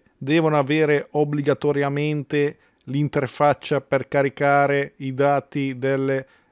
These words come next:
zone geo ufficiali. I droni senza marcatura possono non avere e solitamente non hanno questa interfaccia.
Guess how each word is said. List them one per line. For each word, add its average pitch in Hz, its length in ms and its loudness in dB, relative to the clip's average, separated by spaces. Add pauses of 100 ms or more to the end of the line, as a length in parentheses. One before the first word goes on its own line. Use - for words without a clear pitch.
(120)
zone 135 540 0
geo 139 280 4
ufficiali. 120 720 -2 (920)
I 170 160 0
droni 190 320 6
senza 220 460 0
marcatura 185 800 2
possono 185 640 0
non 170 140 2
avere 143 580 2
e 156 80 -4
solitamente 165 680 2
non 165 220 2
hanno 135 260 0
questa 139 280 -2
interfaccia. 127 680 -4